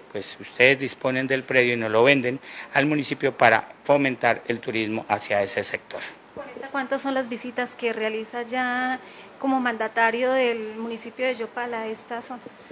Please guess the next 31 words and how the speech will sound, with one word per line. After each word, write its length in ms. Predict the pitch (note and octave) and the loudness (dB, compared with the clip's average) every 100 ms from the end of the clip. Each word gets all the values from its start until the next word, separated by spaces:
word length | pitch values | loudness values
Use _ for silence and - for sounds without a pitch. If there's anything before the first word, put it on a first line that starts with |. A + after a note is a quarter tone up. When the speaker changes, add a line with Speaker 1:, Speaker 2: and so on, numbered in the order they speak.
| - - - | -20 -18 -6
Speaker 1:
Pues 160 | C#3 C3+ | -2 2
sería 340 | - C#3 D3 | 6 8 10
la 160 | E3 D#3+ | 10 8
tercera. 400 | B2 - C#3 - - _ _ - - - | 4 6 4 4 -12 _ _ -20 -16 -12
La 60 | |
primera 380 | A2 A2+ B2 C#3 | -6 0 2 2
fue 160 | C3+ C3+ | 2 0
un-, 200 | C#3 B2 - - | 0 -6 -10 0
una 140 | A#2 | 4
vez 180 | B2 B2 | 6 6
electo, 440 | B2 D3+ - D3 | 6 6 4 0
luego 340 | C3 A#2+ A2 G#2+ | 4 2 2 0
tuvimos 340 | A#2 A2 A2+ | -2 -2 -2
una 200 | B2 A#2+ | 0 2
brigada 340 | A2 G#2 G#2+ G#2+ | 2 2 6 6
de 100 | G#2 | 6
salud 340 | A2 C3+ D#3+ - - - - | 2 2 0 -2 -16 -16 -6
y 120 | A#2+ | 2
esta 200 | A2+ - | 2 2
es 40 | B2+ | 2
la 120 | B2 | 4
tercera 460 | A2 G2 B2+ D3+ - - - - | 2 6 6 6 0 -14 -14 -8
y 140 | A2+ | 2
ya 360 | A2 A2 A2+ - | 8 8 8 2
hemos 280 | A#2 A#2 A2+ | 0 0 2
avanzado 340 | A2 G2 G2+ G2 | 2 2 2 0
en 60 | |
producto. 440 | A2 G#2 F#2+ - G2+ | 2 -2 -2 -8 -6
Yo 140 | G2+ | -4
pienso 380 | - G#2+ - - | -2 -2 -2 -4
que 180 | G#2 | -4